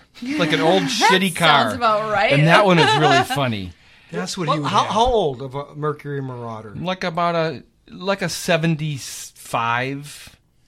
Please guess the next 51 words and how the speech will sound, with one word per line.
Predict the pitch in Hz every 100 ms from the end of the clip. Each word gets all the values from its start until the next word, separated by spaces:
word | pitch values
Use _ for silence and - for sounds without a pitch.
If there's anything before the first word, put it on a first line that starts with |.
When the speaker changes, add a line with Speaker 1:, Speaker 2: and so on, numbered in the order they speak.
| _ _ -
Speaker 4:
Okay. | 202 -
Speaker 1:
You | 135
know, | 131 127 127 135
like, | 135 165
Speaker 4:
Okay. | 151
Speaker 1:
and | 147
it's, | 120
like, | 139 123 -
painted | 151 156 151
almost, | 143 139 131
like, | 127 110
Blues | 113 135 143
Brothers-y. | 123 135 135 143 143 135 143 143 151 _
Speaker 2:
Fun. | - 180 190 -
Speaker 1:
You | 139
know, | 120
it's | 117
just | 139
like | 127
Speaker 4:
Cool. | 110 101 90 - - -
Speaker 1:
a, | 117
yeah. | 110 -
Speaker 4:
I | 117
like | 117
Speaker 1:
Uh, | 113
Speaker 4:
that. | 110 98 - -
I |
Speaker 1:
I | 139
Speaker 4:
like |
Speaker 1:
can't | 196 208
Speaker 4:
that. |
Speaker 1:
remember | 180 190 185
who | 135 165 175
is | 139
in | 139 135 -
a, | 123 120 110
uh, | 104
brand | 90 113 131 131 123
new, | 123 139 131 117
uh, | - 98 92 92
Lamborghini | 95 123 127 117 123 120 104 - _ -
Huracan. | 143 147 - 95 82 85 98 - _
Speaker 4:
Okay. | 123 143 120
Speaker 1:
That's | 120 113 139
pretty | - 110 92
awesome. | 85 82 - 95
I | 101
think | 120 220
it | 180
might | 117 120 117
be, | 117 101 101